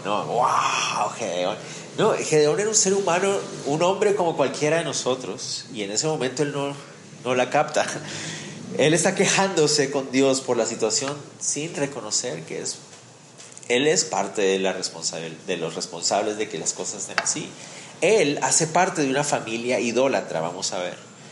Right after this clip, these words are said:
Él, con toda seguridad, participaba en esas idolatrías. Entonces, él es parte responsable del por qué están así.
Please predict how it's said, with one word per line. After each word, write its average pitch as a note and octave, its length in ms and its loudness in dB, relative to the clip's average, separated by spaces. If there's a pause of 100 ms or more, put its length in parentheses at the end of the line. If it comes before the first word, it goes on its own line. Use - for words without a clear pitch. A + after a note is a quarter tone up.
(360)
Él, E3+ 400 2
con A2 220 -4
toda D3+ 180 4
seguridad, B2+ 540 2
participaba A2 720 0
en G2+ 80 -6
esas G2+ 260 -4
idolatrías. F2+ 800 -8
Entonces, A#2+ 420 -4
él F#3+ 260 2
es D#3+ 120 0
parte E3 320 2
responsable C#3 640 0
del A#2+ 80 -2
por - 180 -6
qué - 80 -10
están - 220 -8
así. - 320 -4